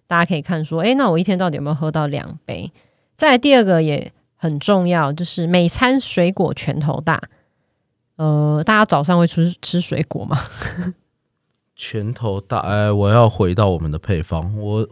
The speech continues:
Speaker 2: 我想我每一杯大概基础水果，譬如如果这一杯是芭乐的话，
Speaker 1: 嗯。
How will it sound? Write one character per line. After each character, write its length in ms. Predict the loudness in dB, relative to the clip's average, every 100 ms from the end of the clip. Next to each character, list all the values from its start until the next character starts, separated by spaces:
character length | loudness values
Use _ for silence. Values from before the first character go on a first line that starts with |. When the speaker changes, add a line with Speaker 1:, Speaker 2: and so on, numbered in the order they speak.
| -2
Speaker 2:
我 80 |
想 280 | 0 2 2
我 100 | 2
每 240 | 4 4 2
一 80 | -2 -6 _ _
杯 320 | 2 4 4
大 300 | 2 4 4
概 680 | 2 0 2 4 4 2 -2 -6 _ _ _ _ _ _
基 220 | -2 0
础 260 | 0 -2 -6
水 220 | -2 -2
果， 300 | -2 -4 -6 -2
譬 160 | 4
如 160 | 6 6
如 140 | 6
果 100 | 4
这 240 | 2 2 4
一 80 |
杯 220 | 4 2 2
是 180 | 0 -4 2
芭 240 | 4 6
乐 180 | 6 4
的 100 | 0
话， 280 | -2 -4 -4 -4
Speaker 1:
嗯。 400 | 0 0 -2